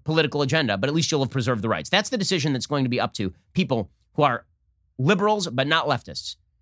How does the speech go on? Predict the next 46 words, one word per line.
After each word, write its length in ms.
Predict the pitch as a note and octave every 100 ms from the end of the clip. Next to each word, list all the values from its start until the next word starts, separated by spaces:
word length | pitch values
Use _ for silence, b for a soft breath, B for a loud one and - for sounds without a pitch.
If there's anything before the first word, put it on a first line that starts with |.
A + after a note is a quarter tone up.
| _ -
Okay, 100 | C3
that's 220 | D3 F3
your 160 | A#3 B3+
choice. 380 | B3+ E3+ C#2+ - -
Not 140 | G#2+
up 80 | C#3
to 60 | A#3
me. 260 | B3 - _
It's 100 | -
up 80 |
to 80 | -
you. 240 | E3+ B2 - _ _ _ _ _ _ _ _ -
Okay, 80 | D3
because 300 | D3 E3+ A#2+ _ _ _ -
they're 160 | B2 F3
coming 320 | A3 A#3+ A#3
for 180 | G#3 A3
everyone. 420 | F3+ D3+ G2 - - _ _ _ _ -
Okay, 160 | A#2+ C3+
l-, 240 | A#1+ D3+ - -
I'm 60 | D#3
gonna 80 | E3
give 100 | D#3
you 60 |
an 40 | C3+
example. 360 | A#2+ G#2 -
And 100 | A#2+
it 20 |
doesn't 120 | F3+ A#3
matter 140 | G#3
how 80 | G3+
nice 240 | F3+ E3
you 80 | G#2
are. 80 | F#2
This 100 | D3+
is 40 |
a 60 | E3
perfect 240 | G3+ G3+
example 360 | E3 D#3 D3 D3+
of 60 |
individuals 560 | B2+ G3 E3 D3+ D#3+ C#3
not 140 | C#3+
mattering. 360 | B2 C3+ D#3 E3
All 180 | D3+ F#3
that 100 | F3
matters, 420 | D3+ C#3 G#2+ G#2